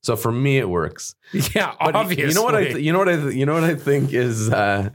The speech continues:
Speaker 1: really important with the dishwasher, especially in ninety-nine percent of the houses that are being built now, is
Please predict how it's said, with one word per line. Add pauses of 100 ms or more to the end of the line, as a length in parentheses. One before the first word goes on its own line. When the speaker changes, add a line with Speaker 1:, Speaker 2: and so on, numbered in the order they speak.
Speaker 1:
really
important
with
the
dishwasher,
especially
in (200)
ninety-nine
percent
of
the
houses
that
are
being
built
now, (320)
is